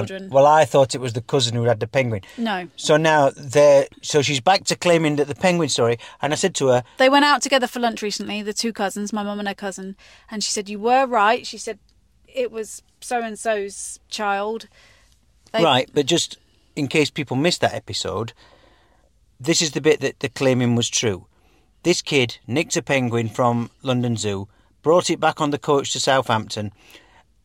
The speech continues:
Speaker 2: and then took it straight up to his bedroom, and his mum come in and found him feeding a penguin to the penguin. Your mother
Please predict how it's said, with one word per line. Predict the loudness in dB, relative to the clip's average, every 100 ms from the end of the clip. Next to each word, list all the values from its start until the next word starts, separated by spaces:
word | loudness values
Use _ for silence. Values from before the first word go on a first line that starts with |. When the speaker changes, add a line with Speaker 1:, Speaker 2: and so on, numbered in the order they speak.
| _ _
Speaker 2:
and | -4 0
then | 2 4 2 -4 _ _ _
took | -4 -2
it | 0
straight | 0 0
up | -2
to | -4
his | -4
bedroom, | 2 0 0 -6 -6 _ -10
and | -4
his | -4
mum | 0 0 0
come | -4 -4
in | -4 -8 -12 -20 -10
and | -8 0
found | 0 2
him | -2
feeding | -2 -2 0 -2
a | -2
penguin | 0 -2 0 -2
to | -2 -4
the | -4
penguin. | -2 -2 -2 -4 -8 -14 -20 -2
Your | 4 4
mother | 4 2 2 2 0